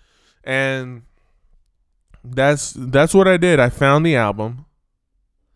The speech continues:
A-, and, but it wasn't the C D version of the album because Set It Up had, uh, it sounded different.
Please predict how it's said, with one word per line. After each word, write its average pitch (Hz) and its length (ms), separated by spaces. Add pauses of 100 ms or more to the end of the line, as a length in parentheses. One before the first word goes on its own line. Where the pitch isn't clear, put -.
(240)
A-, 147 260
and, 151 100
but 160 120
it 151 100
wasn't 156 380
the 131 100
C 156 240
D 151 140
version 127 360
of 117 80
the 113 140
album 101 400 (340)
because 123 540 (300)
Set 143 340
It 131 120
Up 123 280
had, 120 340
uh, 104 380 (540)
it 120 200
sounded 123 400
different. 107 400